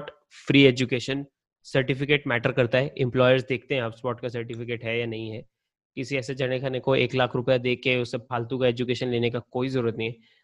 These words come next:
HubSpot फ्री है, Google के कोर्सेज फ्री हैं, Facebook के कोर्सेज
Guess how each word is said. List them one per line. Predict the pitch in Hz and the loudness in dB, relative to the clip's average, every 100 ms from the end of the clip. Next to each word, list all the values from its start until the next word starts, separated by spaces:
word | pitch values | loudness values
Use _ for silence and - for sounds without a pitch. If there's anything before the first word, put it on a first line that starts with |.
| _ - | _ -2
HubSpot | 127 131 147 139 135 - - | -2 2 6 6 4 -10 -2
फ्री | 135 127 | 4 4
है, | 123 127 - _ _ - | 4 0 -6 _ _ -10
Google | 127 123 139 | -6 0 2
के | 135 | 0
कोर्सेज | 135 131 117 143 135 - _ - | -2 -4 -2 -2 -4 -16 _ 2
फ्री | 127 127 | 4 4
हैं, | 117 123 - _ 131 | 2 -4 -8 _ -6
Facebook | 123 131 123 | -4 -6 -8
के | 143 | -8
कोर्सेज | 139 127 - 131 - | -6 -6 -6 -8 -10